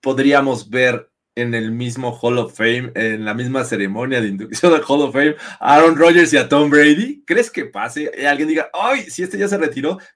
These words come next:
ya no me puedo retirar ahorita. No quiero que me, que me, como Mónica Geller, no quiero que me robe, <laughs> robe el,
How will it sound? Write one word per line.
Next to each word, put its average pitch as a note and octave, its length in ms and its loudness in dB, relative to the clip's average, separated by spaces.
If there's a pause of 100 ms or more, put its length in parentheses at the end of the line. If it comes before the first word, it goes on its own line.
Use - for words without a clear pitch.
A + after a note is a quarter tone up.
(100)
ya B2+ 180 -8
no F#3+ 100 -6
me G#3 120 -6
puedo G3+ 220 -6
retirar F3 340 -8
ahorita. E3+ 520 -6
No D#3 260 -14 (140)
quiero B3+ 240 -10
que - 140 -10
me, B2 220 -16
que C3+ 120 -4
me, C3 260 -8
como B2+ 360 -10
Mónica D#3 480 -8
Geller, C3+ 480 -6 (760)
no E3 120 -4
quiero G#3+ 300 4
que F#3+ 100 2
me F#3 100 4
robe, F3+ 360 0 (280)
<laughs> - 140 -10
robe F#3+ 360 2
el, D#3+ 280 -2